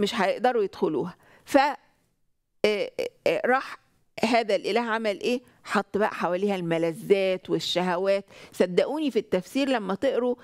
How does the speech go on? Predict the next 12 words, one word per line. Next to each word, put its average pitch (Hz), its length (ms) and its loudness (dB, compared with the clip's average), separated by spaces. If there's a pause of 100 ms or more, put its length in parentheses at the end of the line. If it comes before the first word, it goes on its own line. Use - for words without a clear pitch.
(140)
هتبهروا 240 760 0 (380)
إنه 233 140 2
الشيوخ 294 340 -2
لما 285 180 0
بتيجي 285 300 -2
تفسر 269 480 -4 (220)
حط 294 260 -2
فيها 285 220 0
شهوة 269 420 -2
النساء 269 800 0
وكذا 269 600 0
وكذا، 269 440 -2